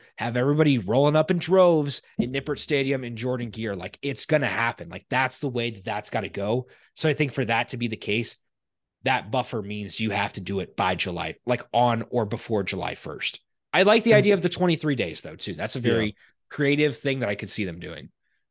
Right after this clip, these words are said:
Speaker 2: And by the way, uh, it's gonna be Nike for all other sports, uh, Jordan for the basketball, uh, teams.
Speaker 1: Fair enough. I would still love to see football. I don't know if peop-, how other people would feel about that, but I think their uniforms look good.
Speaker 2: It's the same producer. You just put a different sti-,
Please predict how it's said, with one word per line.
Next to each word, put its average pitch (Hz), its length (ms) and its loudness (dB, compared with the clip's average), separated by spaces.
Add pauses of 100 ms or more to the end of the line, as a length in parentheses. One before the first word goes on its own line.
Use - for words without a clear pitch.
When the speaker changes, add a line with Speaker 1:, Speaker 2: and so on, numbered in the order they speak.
(220)
Speaker 2:
And 143 120 2
by 151 200 6
the 147 100 8
way, 127 320 6
uh, 113 220 0
it's 110 180 -2
gonna 123 140 -2
be 113 80 -2
Nike 107 340 -4
for 95 420 -2
all 101 280 0
other 90 120 -4
sports, - 540 -6
uh, 101 260 -4
Jordan 98 440 -2
for 92 340 -4
the 85 160 -8
basketball, - 680 -14 (200)
uh, - 140 -12
teams. - 160 -18
Speaker 1:
Fair 113 120 2
enough. 76 240 -8 (1040)
I 147 80 4
would 202 120 2
still 196 180 4
love 190 120 4
to 101 80 -2
see 95 160 -2
football. 85 480 -4
I 127 100 -2
don't 135 120 2
know 117 100 2
if 107 80 -4
peop-, 110 180 -6
how 107 120 -2
other 92 260 -2
people 98 220 -4
would 90 80 -4
feel 110 160 0
about 90 200 -4
that, 101 160 -4
but 104 120 -4
I 139 80 0
think 170 160 -4
their 92 260 -4
uniforms 85 460 -6
look - 80 -14
good. 85 280 -10
Speaker 2:
It's 143 140 0
the 233 140 2
same 302 260 4
producer. 160 480 6
You 165 140 2
just 165 260 -4
put 151 160 4
a 143 60 4
different 143 340 -2
sti-, 135 240 -4